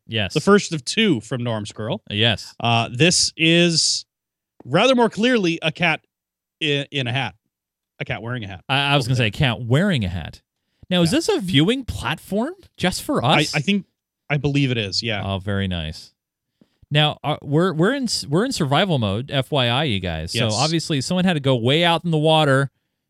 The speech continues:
Speaker 1: and build it on a platform. So very, very well done.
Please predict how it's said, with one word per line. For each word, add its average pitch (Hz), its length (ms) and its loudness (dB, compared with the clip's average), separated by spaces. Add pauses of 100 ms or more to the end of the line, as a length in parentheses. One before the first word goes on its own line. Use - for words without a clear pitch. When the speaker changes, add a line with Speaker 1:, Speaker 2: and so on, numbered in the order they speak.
(140)
Speaker 1:
and 113 160 -4
build 143 240 4
it 147 80 0
on 143 140 -2
a 127 60 -2
platform. 107 600 -4
So 92 180 -8
very, 104 300 -2
very 101 340 -4
well 95 220 -2
done. 87 300 -8